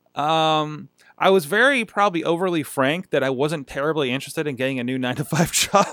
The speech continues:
when I went in there. It was kind of a cool, it was kind of a cool opportunity, but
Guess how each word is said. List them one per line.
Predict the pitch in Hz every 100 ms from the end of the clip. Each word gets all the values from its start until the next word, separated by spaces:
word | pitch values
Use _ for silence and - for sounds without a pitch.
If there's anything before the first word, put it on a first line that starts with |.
| -
when | 190 -
I | 190
went | 160 147
in | 135 170
there. | 208 233 - -
It | 180
was | 202
kind | - 240
of | 381
a | 262
cool, | 185 160 127 _ _ - _ _
it | 170
was | 180
kind | - 415
of |
a | 202
cool | - 147
opportunity, | 120 110 113 214 190 117 101 98 - - - -
but | 117 185 180